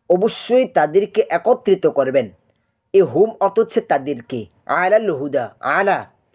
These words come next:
আলা অর্থ হচ্ছে উপর, আল হুদা হিদায়াতের। ফালা তাকুনান্না,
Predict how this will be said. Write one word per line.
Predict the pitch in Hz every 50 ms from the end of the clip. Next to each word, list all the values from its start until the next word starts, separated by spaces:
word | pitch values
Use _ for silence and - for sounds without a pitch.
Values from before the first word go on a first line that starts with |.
| _ _ _ _ _
আলা | 113 139 175 185 190
অর্থ | 190 185 202
হচ্ছে | 202 202 -
উপর, | 202 190 156 175 190 196 202 - - _ _ _ _ _
আল | 175 185 180
হুদা | 160 147 165 170 170 185 190 196 202 202 202 196 - _ _ _ _ _ 135
হিদায়াতের। | 156 175 170 208 196 170 135 - - 135 117 - _ _ _ _ _ _ _ _ _ _ _ _ _
ফালা | - - 190 190 196 220 226 240 233 220 202
তাকুনান্না, | - - 202 202 202 - 214 226 233 226 220 202 185 170 180 196 214 226 226 226 233 226 214 175 120 101 -